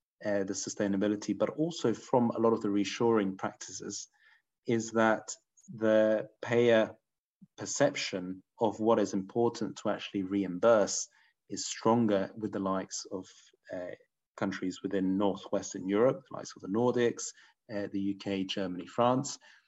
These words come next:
where they include criteria on actually reimbursing packaging that has greener credentials, or indeed ones that offers,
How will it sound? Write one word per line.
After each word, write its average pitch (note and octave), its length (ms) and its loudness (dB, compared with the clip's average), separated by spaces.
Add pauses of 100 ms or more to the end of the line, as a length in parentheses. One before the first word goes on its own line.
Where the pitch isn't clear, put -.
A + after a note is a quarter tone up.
(300)
where A2 280 4
they G#2+ 140 2
include C3+ 680 4 (320)
criteria A2+ 1040 2 (120)
on G#2 460 0 (240)
actually A2 420 -6
reimbursing G2 1040 -2 (260)
packaging G2+ 800 -4
that G2+ 160 -6 (180)
has A2 500 2
greener G2+ 340 0
credentials, G2 800 0 (380)
or A2+ 200 4
indeed G2+ 360 0
ones G#2+ 520 0 (320)
that G2 280 -2
offers, G2+ 640 -2